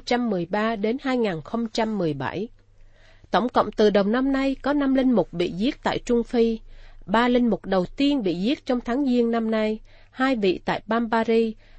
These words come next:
và một tại thủ đô Bangui. Mặt khác, một linh mục dòng tên đầu tiên người Kenya đã bị giết vì đạn,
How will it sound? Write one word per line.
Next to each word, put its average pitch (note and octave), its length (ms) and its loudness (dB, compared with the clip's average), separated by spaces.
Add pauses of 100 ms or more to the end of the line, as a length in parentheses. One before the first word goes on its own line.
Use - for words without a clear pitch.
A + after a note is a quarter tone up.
và G3 120 0
một F#3+ 320 0
tại D#3+ 200 -2
thủ E3+ 180 -4
đô A3 240 2
Bangui. G#3 560 0 (840)
Mặt A3 200 -2
khác, C#4+ 320 -4
một G#3+ 180 0
linh D4 140 4
mục - 160 0
dòng F#3 240 0 (100)
tên C4 200 0
đầu F3+ 200 2 (160)
tiên B3 340 0
người F3 160 2
Kenya A3 560 0
đã D#3 140 -4
bị F3+ 260 -4
giết A3+ 300 -4
vì E3+ 140 0
đạn, D#3 260 -4